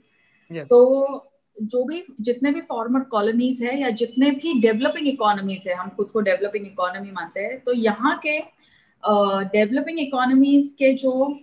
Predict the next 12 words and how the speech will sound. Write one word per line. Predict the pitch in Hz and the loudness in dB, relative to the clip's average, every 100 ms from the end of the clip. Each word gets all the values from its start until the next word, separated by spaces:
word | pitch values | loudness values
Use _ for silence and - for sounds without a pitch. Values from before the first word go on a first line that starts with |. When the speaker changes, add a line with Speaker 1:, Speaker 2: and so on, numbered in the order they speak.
| - | -6
Speaker 2:
affluent | 220 302 359 359 277 | -4 -2 -4 -2 4
लोग | 240 220 | 4 4
होते | 214 - | -2 -4
हैं | - - - | -20 -20 -10
या | 208 | -6
जो | 208 240 | -2 0
पैसे | 240 226 285 | 0 0 0
वाले | 269 247 | 2 4
लोग | 208 185 | 2 -4
होते | 160 - | -10 -12
हैं, | 170 214 - _ _ _ - | -12 -12 -14 _ _ _ -10
वो | 233 285 320 339 | -2 0 0 -4